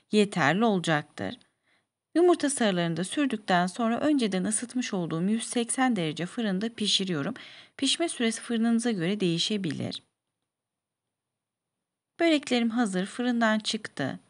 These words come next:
Bakın tabanını yağladığım için kesinlikle yapışmadı. Gayet de güzel pişti. Dış kısmı zaten çıtır çıtır görüyorsunuz. Şu anda za-, çok sıcak.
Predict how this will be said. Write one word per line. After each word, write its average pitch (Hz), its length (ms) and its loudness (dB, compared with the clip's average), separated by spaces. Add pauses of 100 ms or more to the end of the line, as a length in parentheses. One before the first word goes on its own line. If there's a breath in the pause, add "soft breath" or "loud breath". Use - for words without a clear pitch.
(560)
Bakın 262 240 2
tabanını 247 420 2
yağladığım 240 600 4
için 190 220 -4
kesinlikle 214 540 -4
yapışmadı. 180 680 -2
Gayet 196 480 0
de 160 40 -4
güzel 165 440 -4 (100)
pişti. 240 520 -4 (880 loud breath)
Dış 247 180 0
kısmı 190 440 -4
zaten 165 500 -2 (340)
çıtır 226 340 -4
çıtır 165 380 -4
görüyorsunuz. 165 840 -4
Şu - 120 -2
anda 180 240 0
za-, 160 240 -2 (100)
çok - 300 -6
sıcak. 202 460 -2